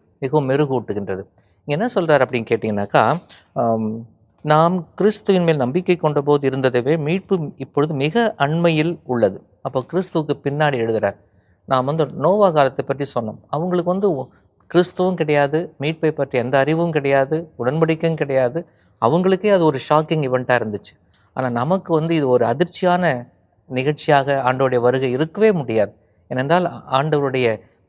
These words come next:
போதனை நாம் பெற்றுவிட்டோம், அவருடைய மலையிலே நாம் பாடங்களை கற்றுக்கொண்டோம்.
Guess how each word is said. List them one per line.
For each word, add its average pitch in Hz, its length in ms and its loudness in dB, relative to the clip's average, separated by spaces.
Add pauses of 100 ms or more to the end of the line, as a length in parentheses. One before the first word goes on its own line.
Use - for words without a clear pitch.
போதனை 160 380 6
நாம் 117 240 -2
பெற்றுவிட்டோம், 135 640 -2
அவருடைய 120 300 0
மலையிலே 135 520 2 (160)
நாம் 120 220 -4
பாடங்களை 131 480 2
கற்றுக்கொண்டோம். 120 600 0